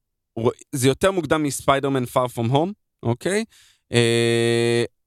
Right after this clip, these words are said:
אנחנו לא יודעים בדיוק איפה זה נמצא ב-, בקו זמן, אבל כן חשוב לשים את זה,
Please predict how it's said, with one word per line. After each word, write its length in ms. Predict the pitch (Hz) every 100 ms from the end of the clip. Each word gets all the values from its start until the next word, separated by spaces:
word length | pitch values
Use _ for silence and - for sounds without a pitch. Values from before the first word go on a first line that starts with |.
| _ -
אנחנו 280 | 143 143 190
לא 80 | 208
יודעים 280 | 180 190 143
בדיוק 420 | 165 151 123 -
איפה 200 | 107 104
זה 120 | 101
נמצא 300 | 101 98 101 98
ב-, 140 | 101 95
בקו 240 | 92 - 104
זמן, 300 | 107 170 202 _ _ _
אבל 100 | 123
כן 160 | 120 165
חשוב 320 | 151 139 143
לשים 280 | 131 - 185
את 80 |
זה, 120 | 156